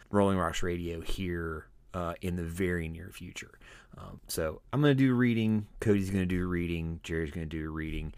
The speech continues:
and that'll be the show for this week. So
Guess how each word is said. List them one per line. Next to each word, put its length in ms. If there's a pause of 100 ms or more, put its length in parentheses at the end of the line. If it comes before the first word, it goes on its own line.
(380)
and 600
that'll 220
be 120
the 100
show 240
for 140
this 240
week. 300 (520)
So 720